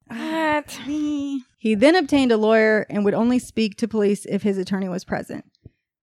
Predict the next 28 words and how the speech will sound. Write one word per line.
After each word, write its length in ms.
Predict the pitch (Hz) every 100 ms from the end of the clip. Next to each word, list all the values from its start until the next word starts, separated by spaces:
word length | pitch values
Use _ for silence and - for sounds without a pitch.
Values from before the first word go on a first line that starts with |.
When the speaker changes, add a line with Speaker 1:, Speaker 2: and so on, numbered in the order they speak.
| _ 208
Speaker 2:
Daniel 340 | 220 233 254
York 300 | 240 226 226
Senior 360 | - 214 196 185
was 160 | 185
never 340 | 196 196 190 220
fully 280 | - 202 208
investigated. 840 | 196 175 - - 147 - - 202 _ _
His 220 | - 226
cousin, 400 | - 302 233 220
the 80 | 214
former 340 | 202 208 220 233
sheriff 360 | 220 214 220
of 140 | 226 214
Delaware 340 | 202 208 220
County, 340 | - 180 175
has 200 | 190 180
since 280 | - 165 -
died. 360 | 170 95 73 - - _ _ _ -
So 260 | 185 156 175
Speaker 1:
How 120 | 247
does 160 | 392 349
that 140 | 311
happen? 520 | 214 247 311 196 160
How 140 | 190 262
do 80 | 311
they 140 | 311
just, 200 | 269 -
like, 220 | 254 214